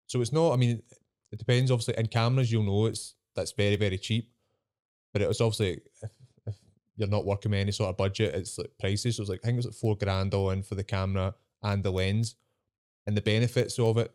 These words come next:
that the reason I chose that camera was low light. It's great in low light. For what we were doing, I had a couple of night shoots. Also, the autofocus on that lens. So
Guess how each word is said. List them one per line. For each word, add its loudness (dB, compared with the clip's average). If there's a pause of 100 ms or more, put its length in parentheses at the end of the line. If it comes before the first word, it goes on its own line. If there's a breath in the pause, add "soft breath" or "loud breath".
that -2
the 0
reason 2
I 0
chose -2
that 0
camera 2
was 0 (560)
low 0
light. 0
It's -8
great -2
in 0
low 0
light. -2 (840)
For -4
what -2
we -2
were -2
doing, 2
I 2
had -2
a -6
couple -2
of 0
night -4
shoots. -4 (640)
Also, 0
the -2
autofocus 0
on 0
that 0
lens. 0
So 0